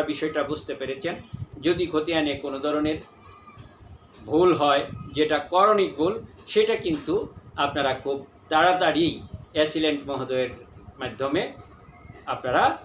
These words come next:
সংশোধন করে নিতে পারেন, সেটার জন্য কোনো মামলা প্রয়োজন পড়বে না। আর এই উদ্দেশ্যেই মূলত এই যে আমাদের যে সিনিয়র সচিব, এ, এ, এস এম সালেহ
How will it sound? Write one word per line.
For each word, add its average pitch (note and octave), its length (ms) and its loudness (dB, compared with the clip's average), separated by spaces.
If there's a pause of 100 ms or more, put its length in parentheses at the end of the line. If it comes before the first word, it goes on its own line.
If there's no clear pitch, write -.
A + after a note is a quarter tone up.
(240)
সংশোধন C3 440 0 (100)
করে C3+ 240 0
নিতে D#3 220 -2
পারেন, G3 200 0 (140)
সেটার D3+ 360 -4
জন্য C3 140 -6 (140)
কোনো D3 140 -2 (500)
মামলা C3+ 320 2 (360)
প্রয়োজন C3+ 340 -2 (100)
পড়বে A2+ 340 -6
না। G2 80 -10 (200)
আর C#3+ 80 2 (220)
এই F#3+ 80 4 (120)
উদ্দেশ্যেই F#3 640 -6
মূলত C3+ 320 -4 (680)
এই A#2+ 80 -6 (100)
যে A2+ 120 -2 (600)
আমাদের B2 360 -2 (180)
যে A2+ 100 -8 (140)
সিনিয়র D#3 340 0 (120)
সচিব, B2+ 400 -8 (1160)
এ, - 20 -4 (420)
এ, C#3+ 40 6 (340)
এস D3+ 120 -2 (160)
এম C3 120 -2 (400)
সালেহ E3 320 4